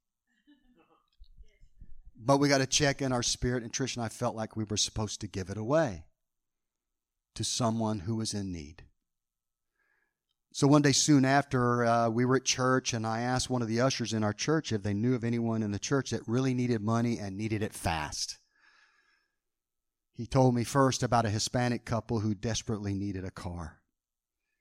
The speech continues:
They had some money saved up, but they were a couple of thousand dollars short of what they needed to buy the car that they picked out. Then he pointed them out to me at church one day. They were standing at the front, and he said, "That's the couple over there."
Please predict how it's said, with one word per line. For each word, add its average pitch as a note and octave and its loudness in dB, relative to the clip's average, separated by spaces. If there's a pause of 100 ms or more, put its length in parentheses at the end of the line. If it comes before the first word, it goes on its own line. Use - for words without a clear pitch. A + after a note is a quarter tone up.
(340)
They A#2 -2
had B2 0
some A#2+ 0
money B2+ 0
saved B2 -2
up, A#2 -2
but A2 -10
they A2+ -4
were G#2+ -2
a - -2
couple A#2 -4
of A2 -4
thousand A2+ -2
dollars G#2 0
short A2+ 0
of G2+ -6
what G#2+ -2
they G#2 -2
needed G2+ -4
to G2+ -4
buy G#2 -2
the G2 -8
car F#2+ -4
that E2+ -12
they F#2 -4
picked - -8
out. C#2+ -10 (840)
Then B2+ 4
he C3 6
pointed C3+ 4
them B2 2
out B2 2
to A#2+ -2
me A2+ 2
at G#2 -2
church - 0
one A2+ 0
day. G#2 0 (100)
They G#2+ -4
were G2+ -2
standing G#2 -2
at F#2+ -8
the G#2 -6
front, G#2 -4
and F2 -8
he G2 -8
said, F#2+ -4
"That's F#2+ -4
the G2 -4
couple F2 -8
over E2 -10
there." D#2 -10